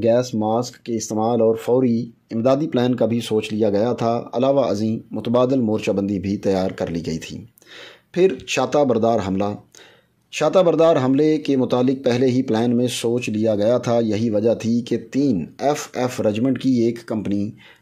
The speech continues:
سیکیورٹی فورس کمانڈر کو اس قسم کے حملے کی صورت میں مدد کے لیے دے دی گئی تھی۔ تھری ایف ایف بٹالین ان دنوں وزیر اعظم کی رہائش گاہ کے متعلقہ علاقے میں بھیج دی گئی تھی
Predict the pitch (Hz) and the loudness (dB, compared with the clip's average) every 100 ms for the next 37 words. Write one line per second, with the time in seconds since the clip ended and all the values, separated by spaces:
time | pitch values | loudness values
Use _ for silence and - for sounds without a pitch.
0 | - - 127 160 156 165 139 131 131 - | -14 -10 -2 0 2 0 0 0 0 -2
1 | 110 110 123 - 123 123 147 147 - 120 | -2 0 0 0 -2 0 -2 -4 -6 -6
2 | 123 113 117 107 110 107 101 110 113 117 | -4 -2 -2 0 -2 -2 -4 -4 -2 0
3 | 113 104 104 110 - 101 107 92 98 120 | 0 0 -2 -4 -4 -4 -2 0 0 0
4 | 139 123 113 113 113 - - - - - | 2 0 0 -4 -4 -10 -20 -20 -20 -20
5 | _ - 175 208 - - 151 151 - 123 | _ -4 -2 -2 -4 0 -2 -2 -6 -6
6 | - 104 113 117 117 123 131 123 110 113 | -4 -2 0 2 2 -2 0 -2 0 0
7 | 117 107 110 110 117 135 127 135 113 104 | 0 0 2 2 2 0 0 0 2 2
8 | 117 120 - 110 113 113 113 104 104 107 | 0 0 -2 0 0 -2 -2 -2 -2 -2
9 | 107 107 101 98 104 107 95 98 98 147 | -2 -2 -2 -2 -2 -2 -2 -2 0 2
10 | 127 117 117 117 | 2 0 0 -4